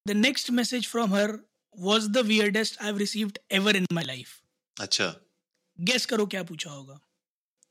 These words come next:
Speaker 2: <laughs> पता नहीं, वियर्डेस्ट है तो फिर तो बिल्कुल भी नहीं पता।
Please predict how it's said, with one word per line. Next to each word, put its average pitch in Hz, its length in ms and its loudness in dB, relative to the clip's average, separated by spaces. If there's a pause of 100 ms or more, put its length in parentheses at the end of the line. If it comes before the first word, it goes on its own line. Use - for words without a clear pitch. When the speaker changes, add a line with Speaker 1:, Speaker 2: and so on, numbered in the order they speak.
(500)
Speaker 2:
<laughs> - 1160 -12
पता - 280 -8
नहीं, - 720 -2
वियर्डेस्ट 123 600 6
है 127 60 4
तो 131 120 0
फिर 123 140 0
तो 123 120 -2
बिल्कुल 113 340 -2
भी 110 100 -4
नहीं 101 160 -8
पता। 92 280 -16